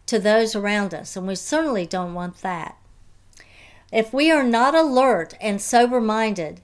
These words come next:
if we are under the influence of a variety of things, such as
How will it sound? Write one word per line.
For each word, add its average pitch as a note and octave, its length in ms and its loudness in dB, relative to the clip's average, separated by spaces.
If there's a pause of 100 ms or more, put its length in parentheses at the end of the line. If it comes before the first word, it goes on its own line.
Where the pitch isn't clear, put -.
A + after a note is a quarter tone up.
(120)
if A3 200 0
we E4+ 160 6
are C#4+ 120 4
under C#4 300 -2
the A#3+ 220 -2
influence F#3+ 640 -4
of G3+ 300 -6 (360)
a G#3+ 160 -2
variety A3 600 4
of F#3 80 -2
things, F3 500 -6 (240)
such C4+ 380 2
as F3+ 420 -2